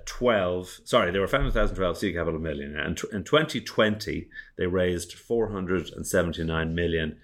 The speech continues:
in a funding round in February, February twenty twenty, raising their valuation to twelve point four billion. So that's in February of this year, okay? Their revenue has doubled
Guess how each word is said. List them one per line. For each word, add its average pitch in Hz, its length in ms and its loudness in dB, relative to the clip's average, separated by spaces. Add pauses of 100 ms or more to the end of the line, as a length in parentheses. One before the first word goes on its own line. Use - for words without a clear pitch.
(240)
in 85 140 0
a - 40 -2
funding 80 440 0
round 80 380 -2
in 76 100 -12
February, 80 320 0 (400)
February 87 300 2
twenty 80 220 0
twenty, 85 360 0
raising 90 600 0 (380)
their 90 100 -2
valuation 85 520 0
to 80 100 -6
twelve 87 420 0
point 80 240 -2
four 80 220 0
billion. 76 320 -2
So - 120 -2
that's 110 120 0
in 107 80 0
February 101 460 2
of 82 160 -8
this 92 260 0
year, 71 280 -2 (140)
okay? 98 400 0 (140)
Their 104 160 2
revenue 131 360 2
has 104 100 -2
doubled 113 420 4